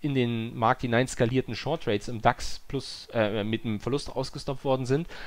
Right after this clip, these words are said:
hat dieser Verlust oder wurde dieser Verlust dann eben hier kompensiert durch diese Euro-Yen-Long-Position, ähm, die dann eben, äh, den Take-Profit erreicht hat. Also alles in allem war das gestern ein, äh,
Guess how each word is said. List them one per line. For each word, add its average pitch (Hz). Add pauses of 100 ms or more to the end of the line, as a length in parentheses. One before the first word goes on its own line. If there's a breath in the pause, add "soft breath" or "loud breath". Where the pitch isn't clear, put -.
hat -
dieser 127
Verlust 127 (300)
oder 107
wurde 127
dieser 117
Verlust 120
dann 117
eben 117
hier 123
kompensiert 117
durch 113
diese 110 (340 loud breath)
Euro-Yen-Long-Position, 113
ähm, 107
die 110
dann 104
eben, 107
äh, 104
den 104
Take-Profit 113
erreicht -
hat. -
Also 110
alles 123
in 120
allem 127
war 120
das 117
gestern 120
ein, 110
äh, 110